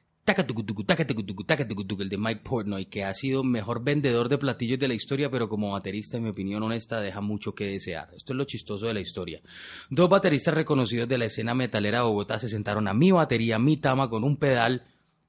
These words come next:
cuatro toms, un redoblante y un bombo, y sonaron como mi abuela si se sentara a mi batería. <clears throat>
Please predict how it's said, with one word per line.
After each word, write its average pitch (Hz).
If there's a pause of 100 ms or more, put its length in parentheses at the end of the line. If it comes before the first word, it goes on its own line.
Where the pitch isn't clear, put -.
(300)
cuatro 165
toms, 151
un 147
redoblante 127
y 131
un 127
bombo, 123
y 123
sonaron 127 (680)
como 127
mi 110
abuela 107
si 113
se 101
sentara 90
a 95
mi 98
batería. 82 (280)
<clears throat> 135